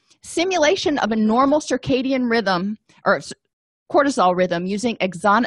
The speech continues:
ex-, externally introduced hydrocortisone is effective in the treatment of some symptoms of P T S D. Now, this is not to say go out and start encouraging people to use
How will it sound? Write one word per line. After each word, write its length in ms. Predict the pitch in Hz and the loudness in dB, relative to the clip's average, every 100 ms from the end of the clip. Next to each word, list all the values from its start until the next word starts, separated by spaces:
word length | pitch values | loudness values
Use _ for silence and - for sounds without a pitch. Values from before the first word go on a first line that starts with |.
| - | -4
ex-, 260 | 185 175 - - - 160 _ _ _ _ _ _ _ | -10 -8 -10 -12 -14 -18 _ _ _ _ _ _ _
externally 640 | 240 - - 269 240 202 214 | -6 -4 0 2 2 2 0
introduced 640 | - 240 226 214 220 - _ | -2 -2 2 2 0 -4 _
hydrocortisone 960 | 233 240 233 - 247 226 247 139 139 180 _ _ - - _ _ - | -4 -2 -4 0 2 2 2 0 -2 -6 _ _ -20 -20 _ _ -2
is 160 | 269 | 0
effective 580 | 294 _ 294 320 294 294 - | -2 _ -2 -2 -6 -6 -2
in 200 | 240 202 | -2 -2
the 100 | 214 | -6
treatment 420 | - 247 233 226 | -4 -4 -2 -4
of 100 | 196 | -4
some 300 | - 226 247 | 0 0 0
symptoms 560 | - 226 226 220 214 | -2 -4 -2 -4 -4
of 180 | - 196 | -4 -6
P 160 | - 185 | -8 -10
T 240 | - 170 | -6 -4
S 160 | 143 - | -4 -4
D. 300 | - 165 - - - - | -4 -4 -4 -20 -20 -12
Now, 140 | - 190 | -2 0
this 180 | 226 269 | 0 -2
is 140 | 226 | 0
not 300 | 226 226 - | 2 2 0
to 100 | 269 | -4
say 460 | - 220 220 220 208 | 0 2 4 4 4
go 260 | 202 208 | 2 4
out 300 | 202 202 202 - | 6 4 2 -2
and 460 | 185 175 170 170 | -4 -4 -6 -8
start 320 | - 202 196 | -4 -2 -2
encouraging 540 | 202 - 208 202 208 190 | -4 -4 -2 -2 -4 -8
people 400 | 208 190 196 190 | -8 -8 -6 -6
to 120 | 214 | -6
use 480 | 185 190 180 180 | -4 -2 -4 -6